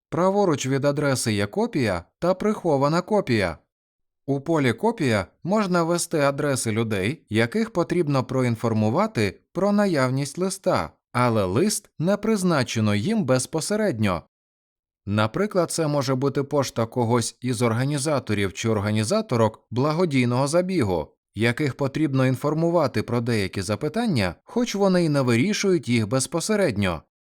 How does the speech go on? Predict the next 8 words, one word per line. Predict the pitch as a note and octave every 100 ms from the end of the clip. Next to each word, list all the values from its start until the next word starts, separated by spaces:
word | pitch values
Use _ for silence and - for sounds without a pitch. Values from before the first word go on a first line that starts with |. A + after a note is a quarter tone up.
| _ _ _ -
А | B2
в | B2
поле | - E3+ D3+ C3+
«Прихована | D3 D3+ - E3+ B2+ A2 G#2
копія» | G#3 A#3 D#3 G#2+ E2+ - -
можна | D#3 G3+ E3+ E3+
додати | D#3 E3+ F#3 - G3+
адреси, | G#2 F3 A#3 - G#2+ D#2+